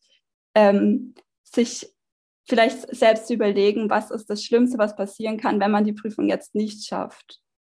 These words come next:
Und wenn einem dann noch drei Dinge einfallen, was ganz schlimm ist, könnte man sich nochmal fragen, ist es wirklich so schlimm? Also immer schauen, dass man,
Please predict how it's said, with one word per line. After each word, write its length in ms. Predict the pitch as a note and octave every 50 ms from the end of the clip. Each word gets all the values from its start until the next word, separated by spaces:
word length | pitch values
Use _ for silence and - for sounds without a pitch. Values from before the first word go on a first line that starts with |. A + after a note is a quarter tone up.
| _ _ _ _ _
Und 360 | _ G#3+ G3+ G#3 G3+ G3 -
wenn 180 | - G3+ G3+ -
einem 180 | - A3 A#3
dann 140 | A#3 A3+ A3
noch 120 | G#3+ G#3+ -
drei 220 | - - G3 G3
Dinge 280 | G3 G#3 G#3+ A#3 B3 A3+
einfallen, 420 | - - B3 B3 B3 A#3+ A3+ G#3+
was 320 | - G#3 - _ _ _ _ _ _ _ _
ganz 240 | - A3 G3 G3+ -
schlimm 280 | - - B3+ A3+ B3 B3
ist, 260 | B3 A#3+ A#3+ - _
könnte 280 | - B3+ G#3+ G#3 G#3+
man 200 | G3+ G3+ G3 G3+
sich 180 | G3+ G#3 G#3 G#3
nochmal 280 | G3+ G#3 A3 A#3+ F#3+ G3
fragen, 360 | - - G3+ G3 G3 G3 -
ist 160 | - G#3 -
es 160 | G#3 G#3 _
wirklich 360 | A3 G#3+ G#3 G#3 G3 G3+ G#3
so 100 | - -
schlimm? 560 | - - - F#3+ F#3 F#3 F3+ F3+ F3+ F#3+ - _ _ _ _ _ _ _ _ _ _ _ _ _ _
Also 280 | - G#3 G#3 G#3 G#3 G3+ - - - - _ _
immer 280 | - B3+ B3 B3 A#3+ B3
schauen, 320 | A#3+ - A3 G#3 G#3 G#3
dass 200 | G#3+ G#3+ G#3+ G#3+
man, 480 | - G#3 G3+ G3 G3+ G3 G#3 - -